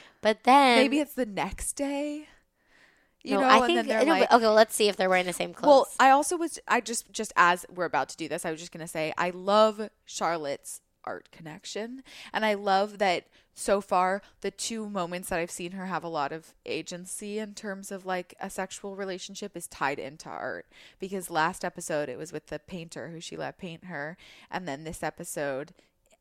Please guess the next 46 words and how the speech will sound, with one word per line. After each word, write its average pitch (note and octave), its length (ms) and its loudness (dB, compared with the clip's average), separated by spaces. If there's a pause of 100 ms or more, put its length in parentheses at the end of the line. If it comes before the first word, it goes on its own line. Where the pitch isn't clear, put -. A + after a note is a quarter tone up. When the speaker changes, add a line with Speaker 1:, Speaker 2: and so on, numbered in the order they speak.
Speaker 2:
um, A#2+ 360 -4
Speaker 1:
Painter, A3 640 -10
she - 80 -14
Speaker 2:
she, F3 180 -4
Speaker 1:
let - 220 -6
paint A3 340 -4
Speaker 2:
she, G3+ 120 0
Speaker 1:
her. G#3 100 -2
Speaker 2:
we're G#3 140 4
about F3+ 240 4
to D4 80 4
Speaker 1:
<laughs> - 20 -4
Speaker 2:
learn F#3+ 320 2
about C3 300 2 (140)
this F3 200 -6
rabbi D3+ 380 2
who F3+ 100 -6
turns E3+ 260 -8
out D3 120 -6
was, D3+ 100 -6
Speaker 1:
No, F#3+ 60 -6
he's F#3+ 160 -6
Speaker 2:
it's - 60 -4
Speaker 1:
not G3 160 4
a G#3 40 8
Speaker 2:
not G3 120 6
a G#3+ 120 8
Speaker 1:
rabbi. D#3 520 4
Speaker 2:
rabbi. A#3 240 0 (200)
<laughs> - 180 -2
I G#3+ 60 10
Speaker 1:
Just B3 100 8
Speaker 2:
just B3+ 140 -4
love A3+ 240 4
it A3+ 80 -6
that A3 140 -4
it's F#3 260 -8
an F3 60 -8
art - 440 -4
connection C3+ 720 -10
Speaker 1:
Yeah, F#3+ 120 -4
yeah, F#3 100 -6
yeah. D#3+ 100 -6
Speaker 2:
for D#3+ 80 -6
Charlotte. B1+ 500 -10 (160)
Speaker 1:
Yeah. F3 160 -10